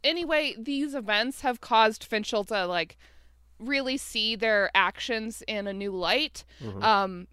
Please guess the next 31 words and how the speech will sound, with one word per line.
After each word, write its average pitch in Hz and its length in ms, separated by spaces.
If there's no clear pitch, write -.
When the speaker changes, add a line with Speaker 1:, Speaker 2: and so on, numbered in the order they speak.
Speaker 1:
Finn, 294 640
and 226 220
they 269 80
both 294 200
apologize 233 520
to 254 100
each - 120
other 240 180
for 214 160
being 202 320
angry 214 380
at 233 80
each 240 200
other. 233 380
Rachel 269 300
says 262 240
that 240 120
she 247 140
won't 214 240
perform, 233 640
and 226 180
Finn 247 240
is 233 160
like, 214 260
"Oh 285 140
no, 277 340
I 254 140
was 392 180
being 277 320
very 202 380
dumb. 165 460